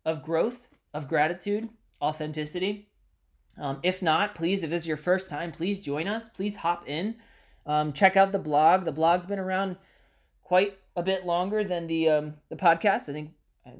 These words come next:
said that at the start. It's like twenty fifteen we started that. Um, you know, there's so much to explore, so much to learn. And I think with Betterism, it's all about just kind of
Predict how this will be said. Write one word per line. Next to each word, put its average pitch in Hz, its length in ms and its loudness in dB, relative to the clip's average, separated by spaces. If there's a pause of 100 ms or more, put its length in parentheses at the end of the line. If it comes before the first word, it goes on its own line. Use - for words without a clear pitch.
said 143 200 -6
that 139 140 -2
at 135 40 -16
the - 60 -20
start. 151 260 -2
It's 151 100 -14
like 139 140 -10
twenty 156 240 -10
fifteen 151 500 -8
we 170 80 -6
started 156 360 -4
that. 156 380 2 (760)
Um, 143 400 -2 (1080)
you 180 80 -2
know, 185 260 4 (420)
there's 202 240 2
so 214 280 2
much 240 500 -2 (920)
to 190 140 0
explore, 175 640 -2 (560)
so - 180 -2
much 202 260 -2
to 180 120 -2
learn. 170 420 -2 (280)
And 156 500 -2
I 151 80 -4
think 175 340 -4
with 151 200 -6
Betterism, 170 600 2
it's 160 180 -6
all 160 140 4
about 156 280 2
just 147 320 -12
kind 151 180 -8
of 139 180 -6